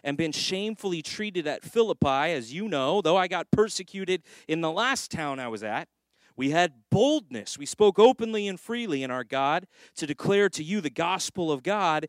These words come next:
in the midst of much conflict." So when we read about this church, a church,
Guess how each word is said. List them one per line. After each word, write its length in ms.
in 260
the 100
midst 720
of 200
much 640
conflict." 840
So 120
when 160
we 160
read 240
about 260
this 220
church, 340
a 60
church, 360